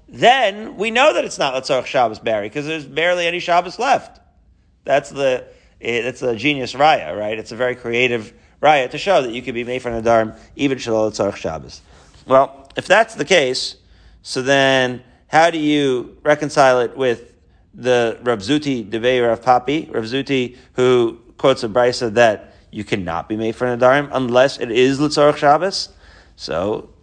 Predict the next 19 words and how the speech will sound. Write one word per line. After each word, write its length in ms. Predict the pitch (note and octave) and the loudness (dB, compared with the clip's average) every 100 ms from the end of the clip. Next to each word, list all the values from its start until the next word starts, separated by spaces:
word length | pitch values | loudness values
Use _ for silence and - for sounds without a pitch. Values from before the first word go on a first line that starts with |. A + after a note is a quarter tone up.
| - | -12
er, 240 | G#2 G2 - | -10 -10 -10
so 200 | G2+ F#2 | -8 -8
the 440 | F#2+ F2+ F#2+ G2 | -8 -8 -8 -8
Gemara 280 | F#2+ A2+ C3 | -4 0 2
says, 220 | G3+ F3 | 2 0
"Tanahi." 480 | - E3 G#3 C3+ - - - | 2 2 2 0 -6 -16 -12
It's 180 | A#2 A2 | -8 -2
a 40 | |
reflection 520 | B2 A#2+ F3 G3+ F#3+ C#3+ | -2 2 2 2 -2 4
of 400 | C3 C3 C3 - - _ _ - | 4 4 0 -10 -20 _ _ -8
Machlokas 520 | - A2+ C3+ C#3 - | -4 0 0 0 -4
Tanaim. 420 | A#2 F#2 D2 C#2 - _ _ _ _ _ - - | -4 -4 -6 -10 -18 _ _ _ _ _ -20 -6
What 180 | - C#3+ | 2 2
is 180 | B2+ G#2 | 2 -4
it? 240 | G2+ - - | -8 -10 -8
Wh-, 280 | - B2+ G#2+ | 0 2 4
what 220 | A#2 C3+ | 4 2
is 140 | A#2 C#3 | 4 2
it? 200 | F3+ | 0